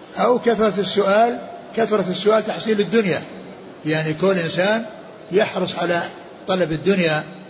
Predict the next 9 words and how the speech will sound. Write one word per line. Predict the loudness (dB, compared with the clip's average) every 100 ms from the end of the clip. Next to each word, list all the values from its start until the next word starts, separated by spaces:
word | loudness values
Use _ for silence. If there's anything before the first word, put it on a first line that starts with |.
| -20 -20 -6
ويلحث | 2 4 4 2 -2 0
في | 0
طلبها | 2 2 4 2 0 -4 -6 -16 -18 -14 0
ويكثر | 2 2 2 -2 -2 -10 -18 -14 -8
السؤال | 0 2 4 2 0 -4 -14 -18 -20 -20 -20 -20 -10 -4
الذي | 2 2
هو، | 4 2 0 -4 -12 -14 -18 -20 -20 -20 -20 -20 -20 -20 -20 -18 -12
آه، | -6 -2 -2 -2
آه، | -2 -2 -2 -2